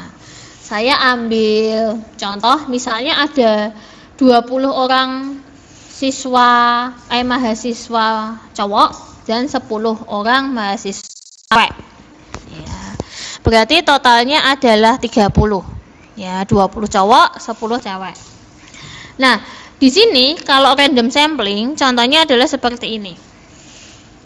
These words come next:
Saya, eh, ibaratnya kita lagi kuliah tatap muka, saya punya soal di papan tulis, dan saya menunjuk salah satu dari kalian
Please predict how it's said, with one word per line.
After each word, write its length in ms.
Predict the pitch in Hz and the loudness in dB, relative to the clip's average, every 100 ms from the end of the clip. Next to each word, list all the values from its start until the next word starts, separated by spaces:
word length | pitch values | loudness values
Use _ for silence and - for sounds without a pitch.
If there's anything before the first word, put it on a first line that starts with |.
| - - - - | -20 -20 -20 -20
Saya, 320 | - 269 320 427 | -6 0 2 2
eh, 960 | - - 269 262 262 254 254 254 247 233 | -2 0 4 6 6 6 4 2 0 -4
ibaratnya 720 | 269 233 226 226 277 320 349 339 - - - - - 254 | -2 -2 -2 -6 -4 -4 -4 -8 -20 -20 -20 -20 -14 -12
kita 240 | 254 311 | -2 0
lagi 240 | 311 294 | 0 0
kuliah 320 | 240 233 233 240 | -4 -2 -2 -2
tatap 320 | 220 226 220 | -2 -2 -4
muka, 400 | 214 190 196 - - - - | -6 -6 -6 -8 -18 -20 -20
saya 480 | - 220 226 277 302 | -8 -4 0 0 0
punya 560 | 269 247 240 233 226 | -2 -2 -4 -4 -4
soal 480 | 247 247 - 214 233 | -4 -6 -6 -4 -4
di 80 | 240 | -4
papan 480 | 214 202 - 202 208 | -4 -6 -4 -4 -4
tulis, 720 | 202 190 180 247 - - - - - - - 262 | -8 -8 -8 -8 -8 -14 -18 -18 -18 -20 -2 2
dan 240 | 240 247 | 2 0
saya 560 | 269 240 247 294 349 339 | 0 0 2 4 4 2
menunjuk 560 | 302 277 269 247 285 | -2 -2 -4 -2 -4
salah 400 | - 269 240 240 | -4 -4 -2 -2
satu 320 | 247 220 330 427 | -2 -6 -4 -2
dari 320 | 277 226 220 | -2 -2 -6
kalian 560 | 208 190 185 190 269 | -8 -8 -8 -6 -6